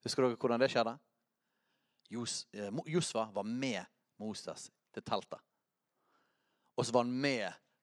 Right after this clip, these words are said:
opp på fjellet. Husker dere det? Og så var han med og tjente, og så hang han på Moses. Og så holdt han på, holdt han på med det i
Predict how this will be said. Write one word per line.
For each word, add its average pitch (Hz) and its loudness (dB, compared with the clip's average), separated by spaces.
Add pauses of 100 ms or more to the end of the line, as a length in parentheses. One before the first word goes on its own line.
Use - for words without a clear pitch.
(140)
opp - 0
på 117 0
fjellet. 101 0
Husker 135 4
dere 160 4
det? - -10 (1700)
Og 117 -4
så 135 2
var 139 6
han 143 0
med 151 6
og 127 0
tjente, 127 4 (260)
og 120 -4
så 123 -2
hang 147 2
han 117 4
på 156 4
Moses. 117 0 (1000)
Og - -10
så 135 0
holdt 156 4
han 139 -2
på, 160 -4 (140)
holdt 143 -2
han 135 -6
på 170 2
med 135 -2
det 135 2
i 120 -4